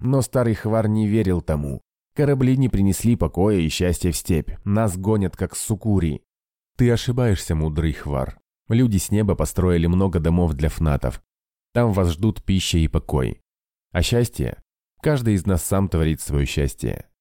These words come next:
Как может и как хочет. Если нам желают счастья, то зачем загонять к нему самобеглыми кибитками и молниями? Да потому что сами вы не пойдете, потому что мирной и спокойной жизни вы предпочтете войну,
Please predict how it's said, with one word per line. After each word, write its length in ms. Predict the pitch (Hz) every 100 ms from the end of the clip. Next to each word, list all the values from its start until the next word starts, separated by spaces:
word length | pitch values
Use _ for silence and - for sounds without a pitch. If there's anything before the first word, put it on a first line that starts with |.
| _ _ _
Как 200 | - 85
может 400 | 120 123 82 - -
и 100 | 107
как 180 | 98 -
хочет. 520 | - 73 - - - _ _ _ _ _ _ _ _ _ _ _ -
Если 400 | 90 101 - 95
нам 260 | 107 107
желают 400 | 85 92 92 87
счастья, 480 | - - 101 - 73
то 120 | 85
зачем 360 | 85 90 120 110
загонять 480 | 98 92 104 98 -
к 80 |
нему 260 | 98 110 117
самобеглыми 800 | - 95 90 98 98 98 92 87
кибитками 720 | - 92 101 - - 87 87
и 120 | -
молниями? 680 | 101 95 78 71 53 55 - _ _ _ _ _ _ _ _ _
Да 200 | 92 98
потому 400 | 107 107 104 110
что 180 | - 95
сами 340 | - 107 104
вы 180 | 85 80
не 160 | 85 90
пойдете, 720 | 92 90 92 85 69 53 52
потому 380 | - 76 92 104
что 260 | - - 104
мирной 440 | 113 110 104 101
и 100 | 107
спокойной 540 | - 101 - 104 101
жизни 340 | 92 104 92 95
вы 160 | 98
предпочтете 640 | 92 87 - 92 - 95 95
войну, 400 | 90 90 78